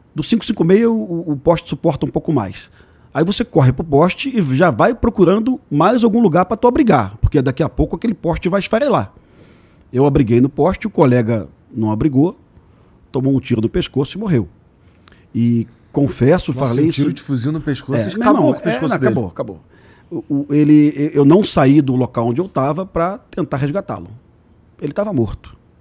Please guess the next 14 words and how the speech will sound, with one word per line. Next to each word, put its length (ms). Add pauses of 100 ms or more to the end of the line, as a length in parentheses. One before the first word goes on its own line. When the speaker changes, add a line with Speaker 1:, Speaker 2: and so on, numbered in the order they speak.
(840)
Speaker 1:
É, 120
mas 280
na 120
minha 180
equipe, 280
eu 60
tava 160
com 160
seis 260
policiais 460
nesse 220
dia, 240
ninguém 320
saiu. 360